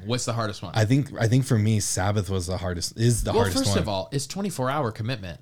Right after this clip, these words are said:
Speaker 2: It is.
Speaker 1: You can do all these other practices in ten minutes, you know?
Speaker 2: Right. And, like, I struggle with, like, okay, if I'm gonna Sabbath, like,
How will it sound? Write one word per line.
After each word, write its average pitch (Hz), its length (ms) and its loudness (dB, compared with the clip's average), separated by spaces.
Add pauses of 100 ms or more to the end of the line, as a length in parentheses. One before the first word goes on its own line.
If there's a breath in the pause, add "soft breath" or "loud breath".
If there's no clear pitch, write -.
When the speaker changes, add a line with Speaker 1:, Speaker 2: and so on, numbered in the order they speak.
Speaker 2:
It 101 160 0
is. 165 200 4
Speaker 1:
You 170 60 0
can 240 140 0
do 214 100 0
all 165 100 0
these 127 140 0
other 127 140 -2
practices 120 500 -6
in 101 100 -8
ten 113 220 -4
minutes, 131 400 -6
you 131 140 -2
know? 196 80 4
Speaker 2:
Right. 165 300 0
And, 160 200 6
like, 147 220 4
I 143 100 4
struggle 180 520 2
with, 151 200 2
like, 110 300 0 (340 loud breath)
okay, 110 400 2 (220)
if 104 100 -6
I'm 120 180 2
gonna 143 200 2
Sabbath, 107 480 0
like, 92 180 -2